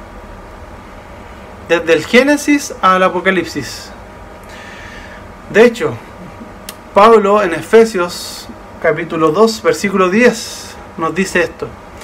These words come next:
"Porque somos hechura de Dios, creados en Cristo Jesús para buenas obras, las cuales Dios dispuso de antemano a fin de que las pongamos en práctica".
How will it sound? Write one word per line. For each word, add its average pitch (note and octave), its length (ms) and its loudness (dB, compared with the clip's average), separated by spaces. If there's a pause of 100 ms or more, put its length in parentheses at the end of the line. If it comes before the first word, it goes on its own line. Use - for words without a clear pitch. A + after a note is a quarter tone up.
(440)
"Porque F#3 220 0
somos C4+ 320 4
hechura C4+ 400 4
de C4 100 4
Dios, C4 560 0 (240)
creados E3 400 2
en D#3 140 -4
Cristo A#3+ 340 2
Jesús C4 640 -4
para E3 220 6
buenas F#3 380 0
obras, C#3 480 -2 (600)
las D#3+ 160 0
cuales G#3 420 2
Dios A#3+ 680 0
dispuso G#3 440 -2
de F#3 100 2
antemano F3+ 800 0 (140)
a D#3 140 -2
fin G3 260 -2
de F3+ 120 -2
que D#3+ 80 0
las D#3 140 -2
pongamos E3 560 -2
en D3+ 100 -4
práctica". C3 600 -8